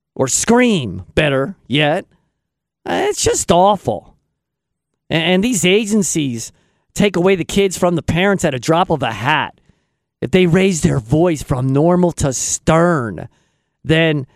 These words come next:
that's all of a sudden a basis for child ejection from the household. And where they go, who knows?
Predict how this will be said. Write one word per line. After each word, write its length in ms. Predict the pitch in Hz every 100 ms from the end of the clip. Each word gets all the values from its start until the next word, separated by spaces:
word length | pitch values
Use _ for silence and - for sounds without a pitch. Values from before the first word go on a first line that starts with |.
| _
that's 300 | - 208 -
all 200 | 226 226
of 80 | 220
a 60 | 185
sudden 340 | - 226 214
a 60 | 180
basis 420 | 190 202 - 202
for 320 | - 180 175
child 520 | - - 202 214 226
ejection 760 | 185 135 113 214 233 - 190 180
from 220 | - 180
the 80 | 165
household. 1080 | 147 135 196 269 - - 175 156 127 90 - _ _ _ _ _ _ _ _ _ -
And 300 | 165 165 160
where 180 | 226
they 160 | 262 254
go, 440 | 202 254 262 254 - -
who 200 | 466 302
knows? 600 | 185 160 170 151 -